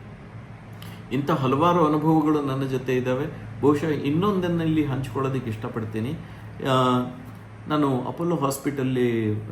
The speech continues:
ನರ್ಸಿಂಗ್, ನರ್ಸಿಂಗ್ ಸ್ಟಾಫ್‌ಗೆ ಟ್ರೈನಿಂಗ್ ಮಾಡ್ತಾ ಇದ್ದೆ. ಒಬ್ರು ನರ್ಸ್ ಬಂದು ಹೇಳಿದ್ರು,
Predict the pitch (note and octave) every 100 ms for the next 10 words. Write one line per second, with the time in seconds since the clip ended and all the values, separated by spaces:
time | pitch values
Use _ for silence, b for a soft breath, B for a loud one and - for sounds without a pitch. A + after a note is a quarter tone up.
0 | G#2 - - A2+ A#2+ C3 - F3 E3+ D#3
1 | G#2+ B2 C#3 - F#3 E3+ C#3+ C3 C3+ A2+
2 | A#2 C#3+ E3 C3+ A2+ A2 G#2+ G#2+ - -
3 | D#3+ F#3+ C#3 B2+ D#3+ F3+ F3 D3+ G#2+ G#2
4 | G2 G2 F#2+